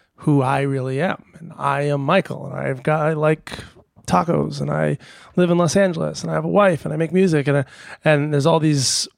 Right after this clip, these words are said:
stories of Michael's opinions and Michael's beliefs and Michael's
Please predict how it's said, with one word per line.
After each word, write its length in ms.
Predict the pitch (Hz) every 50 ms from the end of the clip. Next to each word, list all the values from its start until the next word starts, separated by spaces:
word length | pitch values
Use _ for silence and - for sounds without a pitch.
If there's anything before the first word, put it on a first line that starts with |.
| _ _ _ _ _ _ _ _ _ _ _ -
stories 840 | - - - - 202 180 190 190 185 170 151 143 139 135 123 127
of 180 | 139 139 123 120
Michael's 720 | 131 135 143 156 160 156 - 160 156 156 147 139 127 - - -
opinions 540 | 160 - - 156 156 151 143 143 139 127
and 80 | 135 139
Michael's 340 | 135 139 143 139 147 143 131
beliefs 560 | 123 139 139 139 139 135 131 131 - - -
and 100 | 131 135
Michael's 480 | 131 135 135 135 139 139 135 127 -